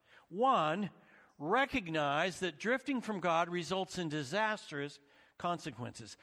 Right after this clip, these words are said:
I call this play the movie forward. If I keep doing what I'm doing now, if I drift from God,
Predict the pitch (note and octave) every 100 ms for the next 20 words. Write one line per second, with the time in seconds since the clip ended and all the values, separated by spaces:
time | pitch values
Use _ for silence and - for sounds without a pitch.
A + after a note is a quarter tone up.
0 | - G3 - A#3+ B3+ G#3+ - - A3 B3+
1 | C4+ C4 A#3+ A3+ A3+ A3+ G3+ G3+ F#3+ F3
2 | B2 - - - F#3 G3 F#3 F3+ - -
3 | D4+ D#4 C#4 C#4 B3+ A#3+ A#3 A3+ G#3+ A3
4 | G3+ G3 F3+ C#3+ - - F#3+ G3 F#3+ F3
5 | - G#3 C#4+ D#4+ - C#4+ B3 A#3 G#3+ F#3